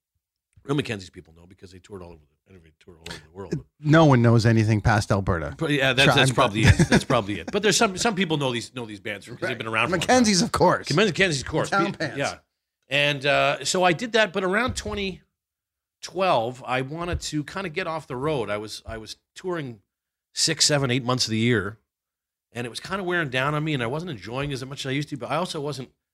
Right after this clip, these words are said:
Speaker 1: I didn't feel like you're supposed to sort of get better as you play. And I was, I was, I was having some nights I just, ah, I just wasn't feeling it,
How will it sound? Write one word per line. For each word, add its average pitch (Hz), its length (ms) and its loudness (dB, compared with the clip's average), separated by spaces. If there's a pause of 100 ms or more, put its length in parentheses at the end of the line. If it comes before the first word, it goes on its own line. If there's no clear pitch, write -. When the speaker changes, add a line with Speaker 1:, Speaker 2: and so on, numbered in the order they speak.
(440)
Speaker 1:
I - 40 -18
didn't 160 160 -14
feel 147 160 -10
like 127 140 -6
you're 131 80 -6
supposed 170 240 -10
to 147 80 -8
sort 156 160 -4
of 117 80 -8
get 101 180 -8
better 120 280 0
as 82 140 -12
you 85 80 -18
play. 120 220 -10
And 101 80 -12
I 98 60 -16
was, 104 180 -18
I 120 100 -6
was, 107 260 -8
I 117 40 -18
was 113 140 -14
having 160 200 -6
some 139 220 -8
nights 123 260 -6
I 117 40 -12
just, 135 200 -14
ah, 135 400 -12
I 120 40 -14
just 143 180 -20
wasn't 127 220 -16
feeling 139 260 -6
it, 71 100 -18